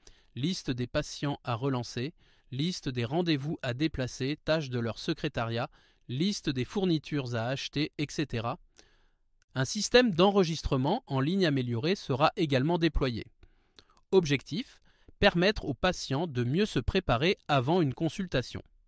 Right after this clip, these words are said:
Selon le motif de consultation, les soignants pourront proposer à leurs patients de compléter un questionnaire en ligne personnalisable, leur demander d'envoyer ou de signer directement en ligne des documents. Tout sera intégré directement dans la fiche du patient,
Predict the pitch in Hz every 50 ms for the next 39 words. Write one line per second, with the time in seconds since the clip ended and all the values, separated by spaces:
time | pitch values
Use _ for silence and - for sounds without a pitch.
0 | _ _ _ _ _ _ _ - - _ _ - - _ _ _ - - 214 226
1 | 247 269 240 196 165 165 175 175 - 254 220 185 160 139 - 202 190 - - 165
2 | - 147 123 - - - 170 208 - 160 143 151 185 214 - - 196 160 143 139
3 | 156 190 - _ - 165 131 143 139 - - - 247 233 - 208 180 160 170 170
4 | 147 120 120 120 - - - 123 117 - - - 160 190 _ _ _ _ _ _
5 | _ _ _ - 120 123 123 - - - 247 - - 196 175 - - 196 160 127
6 | - - 196 190 - - - 147 151 170 180 151 127 120 123 147 156 - _ -
7 | 190 - - - 156 139 123 117 113 110 120 131 165 180 185 - - - - -
8 | - _ _ _ - 120 135 143 135 127 120 180 196 208 196 165 151 131 143 170
9 | 196 160 143 160 170 139 135 131 123 117 123 143 165 - - 214 214 208 180 170
10 | 151 - - 160 143 135 127 117 113 139 170 180 190 180 _ - 170 165 160 139
11 | 127 120 123 147 170 185 170 135 120 120 147 165 - - - 123 104 - - -
12 | _ _ _ - - - _ _ _ - 254 262 269 - - 180 131 123 135 147
13 | - _ _ 170 160 151 - 160 147 135 123 131 123 120 143 180 180 190 175 _
14 | - 165 147 131 120 120 180 190 202 180 165 - - 143 - _ 127 - - 117
15 | - - - 190 226